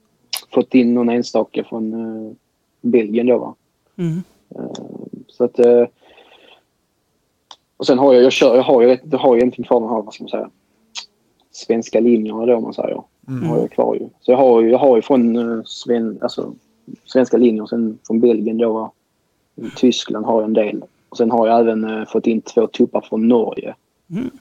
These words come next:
Speaker 1: Eh, men det är tre år sedan nu, tror jag, fyra kanske.
Speaker 3: Mm.
Speaker 1: Så att, eh, nej, så det är väl lite, lite blandat så, va? Så att jag tror att, eh, själva blodlinjerna är väl,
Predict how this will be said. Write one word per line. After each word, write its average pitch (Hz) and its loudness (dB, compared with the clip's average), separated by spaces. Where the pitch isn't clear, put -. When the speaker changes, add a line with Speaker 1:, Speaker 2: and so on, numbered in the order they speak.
Speaker 1:
Eh, 113 -6
men 117 0
det 120 6
är 117 4
tre 110 0
år 104 -8
sedan - -8
nu, 107 -6
tror - -16
jag, 110 -8
fyra - -12
kanske. - -16
Speaker 3:
Mm. 107 -6
Speaker 1:
Så - -4
att, 117 -4
eh, 117 4
nej, 135 4
så 139 2
det 143 6
är 139 6
väl 135 6
lite, 151 4
lite 156 4
blandat 143 2
så, 110 2
va? 113 -2
Så - -6
att - -6
jag 123 0
tror 123 0
att, - -4
eh, 123 0
själva 123 -2
blodlinjerna 127 2
är 127 -18
väl, - -20